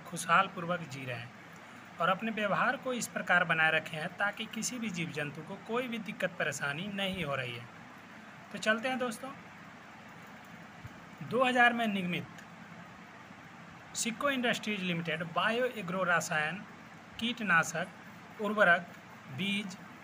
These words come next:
स्प्रेयर, पैकेजिंग, मशीनरी और एफ़एमसीजी उत्पादों आदि का निर्माण,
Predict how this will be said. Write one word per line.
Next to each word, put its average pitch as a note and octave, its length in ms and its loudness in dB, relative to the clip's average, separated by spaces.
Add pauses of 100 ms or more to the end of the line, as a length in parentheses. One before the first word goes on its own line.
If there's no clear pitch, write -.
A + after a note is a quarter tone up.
(240)
स्प्रेयर, G3 680 4 (880)
पैकेजिंग, G#3 600 4 (320)
मशीनरी F#3+ 680 4 (540)
और G3 280 8 (220)
एफ़एमसीजी A#3 840 0
उत्पादों F#3+ 600 6 (180)
आदि F3 420 6
का C#3+ 180 4 (460)
निर्माण, F3 580 6